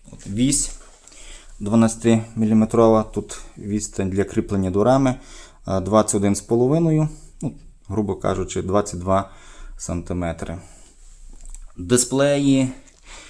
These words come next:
контролер, е, відповідно, е, ручки та блоки управління. Такі є от у нас стопи, сигнали, габарити, поворотники з габаритами.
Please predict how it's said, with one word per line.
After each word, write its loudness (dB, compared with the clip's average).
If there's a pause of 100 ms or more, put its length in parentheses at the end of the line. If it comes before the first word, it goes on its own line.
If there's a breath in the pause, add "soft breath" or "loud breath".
(420 loud breath)
контролер, 2
е, -8 (560 soft breath)
відповідно, -10 (640 loud breath)
е, -6
ручки -6
та -4
блоки -8
управління. 0 (1200 loud breath)
Такі -12
є -4
от -6
у -16
нас -14
стопи, -2
сигнали, 0
габарити, -4 (800 loud breath)
поворотники 2
з -2
габаритами. 2